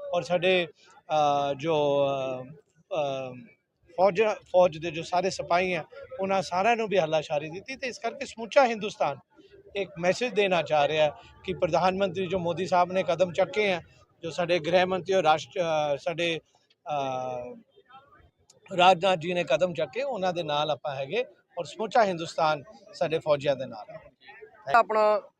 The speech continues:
Speaker 2: ਪਹਿਲਗਾਮ ਦੇ ਵਿੱਚ ਨਿਰਦੋਸ਼ ਲੋਕਾਂ ਨੂੰ ਗੋਲੀਆਂ ਮਾਰ ਕੇ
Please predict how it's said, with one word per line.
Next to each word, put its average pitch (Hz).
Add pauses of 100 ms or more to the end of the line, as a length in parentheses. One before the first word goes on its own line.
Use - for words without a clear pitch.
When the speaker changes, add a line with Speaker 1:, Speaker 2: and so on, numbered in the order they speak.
(340)
Speaker 2:
ਪਹਿਲਗਾਮ 190
ਦੇ 196
ਵਿੱਚ 180
ਨਿਰਦੋਸ਼ -
ਲੋਕਾਂ 190
ਨੂੰ 165 (1000)
ਗੋਲੀਆਂ 196
ਮਾਰ 175
ਕੇ 160